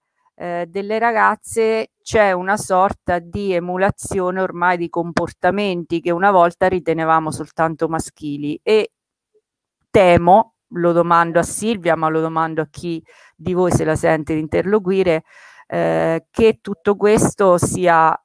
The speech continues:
un dato nuovo, ma anche un po' una difficoltà per noi di farcene carico. Quindi non è stasera la serata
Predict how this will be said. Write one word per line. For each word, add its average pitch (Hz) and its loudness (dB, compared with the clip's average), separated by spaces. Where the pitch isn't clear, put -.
un 170 -8
dato 165 2
nuovo, 165 4
ma 196 2
anche 226 -2
un 190 -4
po' 202 4
una 190 0
difficoltà 180 -4
per 185 -4
noi 190 -4
di 175 -4
farcene 160 -4
carico. 147 -2
Quindi 185 -2
non 180 -6
è 202 0
stasera 185 2
la 165 0
serata 170 0